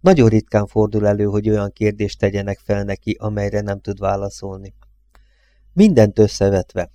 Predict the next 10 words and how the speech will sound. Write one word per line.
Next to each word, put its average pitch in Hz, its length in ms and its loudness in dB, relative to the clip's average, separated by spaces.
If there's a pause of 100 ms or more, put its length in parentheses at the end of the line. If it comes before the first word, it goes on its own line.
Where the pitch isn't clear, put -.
(200)
Nagyszerű 165 580 2
ifjú 135 380 -2
hölgy, 113 360 2
és 110 200 -6
bár 98 180 -2
gyakran 143 380 0
szerepelt 120 640 0
Pet 113 220 -2
erotikus 107 600 -6
álmaiban, 101 680 -4